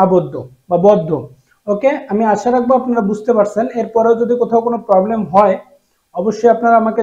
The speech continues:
জানাবেন, আমি বুঝাই দেওয়ার চেষ্টা করব। দেখেন, এই টপোলজির যে ম্যাথগুলো আছে, এই ম্যাথগুলো আপনাকে বারবার, বারবার করতে হবে, না হলে কিন্তু আপনারা পাবেন না। হ্যাঁ, তাহলে অবশ্যই এটা practice করবেন, ইনশাল্লাহ দুই একবার করলেই আপনারা বুঝতে পারবেন ভালো। আর যদি problem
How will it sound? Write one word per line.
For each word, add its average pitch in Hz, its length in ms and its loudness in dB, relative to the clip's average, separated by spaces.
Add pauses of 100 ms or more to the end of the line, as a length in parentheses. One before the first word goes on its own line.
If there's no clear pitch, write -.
জানাবেন, 185 380 0
আমি 220 160 -4
বুঝাই 202 240 -2
দেওয়ার 208 240 0
চেষ্টা - 280 -10
করব। 202 160 -4 (500)
দেখেন, 233 360 4
এই 226 60 2 (100)
টপোলজির 262 640 2
যে 285 60 6 (140)
ম্যাথগুলো 208 360 0 (140)
আছে, - 180 -2 (200)
এই 214 140 0
ম্যাথগুলো 208 340 -4 (180)
আপনাকে 233 300 -2 (200)
বারবার, 214 360 4 (120)
বারবার 208 360 4
করতে 185 280 -2
হবে, 135 200 -2 (460)
না 196 140 0
হলে 247 220 6
কিন্তু 240 240 0
আপনারা 208 220 0 (100)
পাবেন 180 280 2
না। 127 120 -8
হ্যাঁ, 262 160 -4 (280)
তাহলে 208 220 4 (120)
অবশ্যই 220 380 0
এটা 220 200 0
practice 220 320 -4 (100)
করবেন, 240 220 2 (120)
ইনশাল্লাহ 196 460 0
দুই 202 180 -2
একবার 214 180 -4 (100)
করলেই 233 300 0 (460)
আপনারা 202 340 2
বুঝতে 190 260 -2
পারবেন 165 240 0 (100)
ভালো। 123 160 -6 (380)
আর 190 100 0 (100)
যদি 226 160 4 (280)
problem 233 300 6